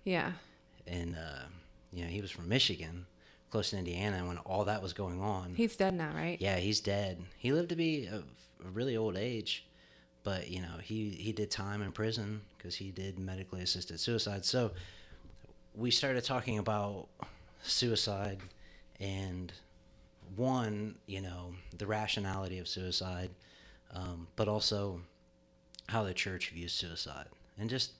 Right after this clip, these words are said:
Speaker 2: how, how we as individuals view suicide. So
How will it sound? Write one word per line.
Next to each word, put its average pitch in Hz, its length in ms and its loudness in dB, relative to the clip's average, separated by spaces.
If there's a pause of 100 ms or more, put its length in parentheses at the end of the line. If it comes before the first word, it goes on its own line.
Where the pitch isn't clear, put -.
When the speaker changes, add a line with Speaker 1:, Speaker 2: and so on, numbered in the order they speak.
(140)
Speaker 2:
how, 117 240 -6
how 110 160 -4
we 104 220 0
as 90 100 0
individuals 85 720 -4
view 85 140 -8
suicide. - 580 -6
So 87 220 -6